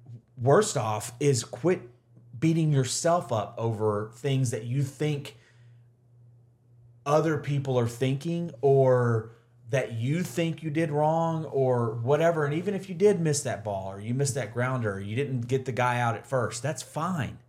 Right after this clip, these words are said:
You, but you, the key though, where I'm going with this is you can't let that derail you. You have to keep going, and you have to keep going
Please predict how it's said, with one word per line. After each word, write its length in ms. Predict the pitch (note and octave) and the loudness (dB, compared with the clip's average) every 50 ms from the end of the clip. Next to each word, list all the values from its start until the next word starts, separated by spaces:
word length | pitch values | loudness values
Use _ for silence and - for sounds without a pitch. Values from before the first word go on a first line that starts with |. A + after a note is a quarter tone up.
| _ _ _ - - - - _ _ _ _ _ _ _ _ _ - - _ _ _ _ _ _ - | _ _ _ -20 -20 -20 -20 _ _ _ _ _ _ _ _ _ -20 -20 _ _ _ _ _ _ -8
You, 140 | D3+ D#3+ C#3 - - - - | -6 -6 -6 -8 -14 -8 0
but 260 | - E3+ E3+ - D#3+ | 0 0 0 0 -6
you, 160 | C#3 D3 C#3 - - - _ _ _ _ _ _ - - | -6 -6 -8 -10 -18 -20 _ _ _ _ _ _ -12 -4
the 120 | C3 D3+ C#3+ | -2 -2 -2
key 320 | C#3+ - - G3 G#3 G3+ | -2 -4 -4 -2 0 2
though, 200 | F#3 F3 C#3 C3 B2+ | 4 4 4 4 4
where 180 | A#2+ C3 C3+ | 2 2 2
I'm 120 | C3 B2 A#2+ | 2 2 2
going 200 | C#3 C#3 D3 D3 | 2 2 2 2
with 100 | C3 A#2+ | 2 2
this 240 | A#2+ A#2 A#2 - | 2 2 2 0
is 300 | B2 A2+ A2 G#2 - - - - _ _ _ _ _ _ - - _ _ _ _ _ _ _ _ _ _ - - - | 0 0 0 0 -2 -6 -14 -18 _ _ _ _ _ _ -20 -20 _ _ _ _ _ _ _ _ _ _ -20 -12 -8
you 180 | C#3 C3 C3 - - | -6 -6 -6 -6 -8
can't 440 | - - - D#3 D#3+ D#3 B2 - | -6 -2 -2 -2 -2 -2 -4 -4
let 300 | C#3 C3+ C3+ C#3 C#3 - | -2 -2 -2 -2 -2 -2
that 280 | - B2+ B2 - - - | -2 -2 -2 -2 -6 -4
derail 520 | B2 B2 B2 A#2 G#2 A2 A2+ A#2+ A#2+ A#2+ | -2 -2 0 0 2 4 6 6 6 6
you. 480 | A#2+ G#2+ G#2 G#2 G2+ G2 G2 F#2+ F#2 - - | 4 2 0 0 -2 -2 -4 -6 -8 -10 -10
You 180 | - A2 A2+ A#2 | -8 -6 -6 -6
have 400 | - - - C#3 C3+ B2 A#2+ - | -6 -8 -4 -2 -2 -2 -2 -4
to 80 | C#3 | -8
keep 280 | B2 A#2+ - C3 B2 - | -8 -6 -6 -6 -4 0
going, 320 | - A#2+ A#2 A2+ G2+ F#2+ - - | 2 2 2 2 0 -4 -6 -4
and 120 | C3 C#3 | 0 2
you 100 | C#3 C#3+ | 2 2
have 140 | E3+ F3+ - | 0 -2 -4
to 40 | - | -6
keep 220 | F3+ E3+ - - | -6 -6 -6 -2
going 360 | - D3 D3+ E3 F3 F3 E3+ | -2 0 0 0 -2 -4 -6